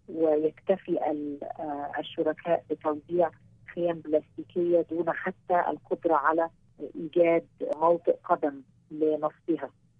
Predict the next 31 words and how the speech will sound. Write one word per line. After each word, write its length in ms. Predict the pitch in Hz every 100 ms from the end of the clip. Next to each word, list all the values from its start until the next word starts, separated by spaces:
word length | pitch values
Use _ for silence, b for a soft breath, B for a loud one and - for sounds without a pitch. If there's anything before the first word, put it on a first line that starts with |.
| _ b b b -
آه، 160 | 156 151
ووصل 600 | 156 170 208 208 180 165
الحال 340 | - 180 190
إلى 200 | 165 160
أن 340 | 156 160 156 143
بعض 240 | 208 220 214 -
الخيم 760 | 156 151 147 151 - 185 170 156 - _ -
في 180 | 170 - -
تلك 200 | 175 -
المخيمات 580 | 156 151 - 151 160 185 -
تأوي 400 | 190 175 180 170 _ - -
أكثر 380 | 202 - 190 170
من 160 | 156
أسرة، 360 | 156 165 - 139
يعني 200 | 151 147 -
حتى 480 | - - 220 170 104 151 151 -
عدد 500 | 160 - 160 170 170
الأسر 360 | 156 170 - 165
قد 280 | - 156
وصل 280 | 165 170 160
إلى 200 | 156 165
أربعة 440 | - 180 - 151 -
أسر 300 | - - 339 - _
في 160 | 320 - _ _ _ _ -
خيمة 260 | 175 165 165 -
واحدة، 500 | 147 143 - 147 139
في 280 | - 165
آن 100 | 160
واحد. 400 | 156 147 143 - - _ _ _ _ _ - 160
البرنامج 880 | 151 151 147 165 156 180 190 180 170 147
متواجد 460 | 147 160 160 170